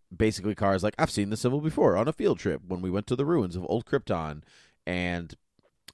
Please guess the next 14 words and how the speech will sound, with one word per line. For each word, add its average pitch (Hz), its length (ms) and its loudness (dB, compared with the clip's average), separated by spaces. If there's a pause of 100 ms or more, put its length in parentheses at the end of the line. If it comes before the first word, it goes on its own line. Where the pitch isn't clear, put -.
(100)
basically 185 380 4
you 135 100 4
learn 123 380 2 (280)
that 131 600 4
symbol 120 720 4
used 120 400 4
to 123 60 0
belong 110 440 0
to 104 160 -4
an 101 160 -6
old 101 320 2
tribe 82 600 2 (280)
when, 90 460 -2 (880)
when, 95 480 -2